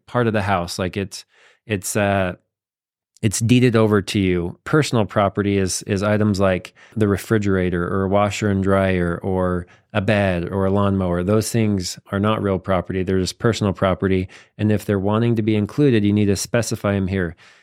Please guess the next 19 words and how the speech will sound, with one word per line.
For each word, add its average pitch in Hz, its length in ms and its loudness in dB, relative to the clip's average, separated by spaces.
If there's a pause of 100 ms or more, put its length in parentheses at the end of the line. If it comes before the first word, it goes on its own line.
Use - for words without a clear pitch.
(180)
It's - 180 -6
way 123 280 0
easier 120 640 2
to 101 220 -6
get 107 400 -2 (220)
your 110 200 2
included 107 400 0
items 117 640 0 (1500)
into 123 320 2
the 113 100 0
deal 110 480 0 (220)
when 107 180 -2
you're 104 120 0
first - 500 -2 (200)
offering. 87 640 -6 (160)
Like, 101 220 -2
it's 104 240 -4
way 110 240 0
harder 117 560 2